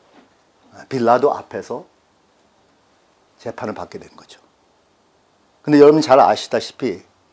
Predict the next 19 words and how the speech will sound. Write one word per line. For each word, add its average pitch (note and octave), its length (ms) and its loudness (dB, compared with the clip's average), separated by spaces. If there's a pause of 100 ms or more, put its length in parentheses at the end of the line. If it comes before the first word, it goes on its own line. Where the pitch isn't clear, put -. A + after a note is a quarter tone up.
(1500)
이 D3 140 -2
모든 F3+ 380 6
재판 D3 380 0
자체가 A#2+ 600 -4 (340)
허위적인 C#3 520 0
것이었어요. - 520 -20 (840)
예, - 40 -20 (100)
조작된 F#3+ 520 4
것이라는 - 420 -8
거죠. - 240 -20 (1200)
그래서 D#3+ 260 2
예수님께서는 E3 560 0
페어 A3 320 8
트라이얼을 F3 600 0 (220)
받을 C3 240 -8
수가 C#3+ 200 -6
없게 C3 380 -4
된 - 120 -16
거예요. - 340 -20